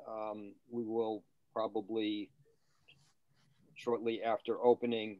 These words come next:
uh, continue the hearing. And so, um, um, there won't be any public comment unless there's a public comment to the motion to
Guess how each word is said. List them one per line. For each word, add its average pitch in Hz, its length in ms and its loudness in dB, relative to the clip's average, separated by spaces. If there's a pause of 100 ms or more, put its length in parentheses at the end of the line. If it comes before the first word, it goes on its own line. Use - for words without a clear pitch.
(240)
uh, 110 280 -2
continue 123 460 2
the 107 100 -2
hearing. 101 400 -4 (800)
And 101 200 -16
so, 104 640 -2
um, 101 340 -2 (1500)
um, 104 600 -6 (960)
there 107 140 -2
won't 113 200 4
be 113 160 0
any 110 300 -6 (800)
public 113 280 -2 (160)
comment 120 520 4 (100)
unless 113 360 -2
there's 104 160 -4
a 107 60 -8
public 104 320 -2
comment 104 400 -4 (100)
to 104 80 2
the - 140 12
motion 95 260 4
to 95 60 -18